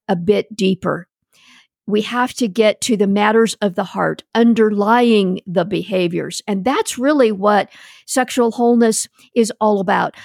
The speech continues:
I love the title of your podcast, Stephanie, Wholly Well. This is an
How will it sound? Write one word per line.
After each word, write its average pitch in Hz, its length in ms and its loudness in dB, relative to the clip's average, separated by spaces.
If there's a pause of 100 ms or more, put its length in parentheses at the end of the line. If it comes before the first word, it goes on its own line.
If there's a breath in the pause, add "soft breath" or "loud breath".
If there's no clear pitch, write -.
(220 loud breath)
I 220 80 2
love 233 400 2
the 233 100 2
title 220 560 0
of 196 200 0
your 196 280 0 (100)
podcast, 185 720 -6 (220 loud breath)
Stephanie, 202 640 0
Wholly 226 800 0
Well. 175 580 -2 (400 soft breath)
This 262 360 0
is 233 480 2 (180)
an 196 240 -6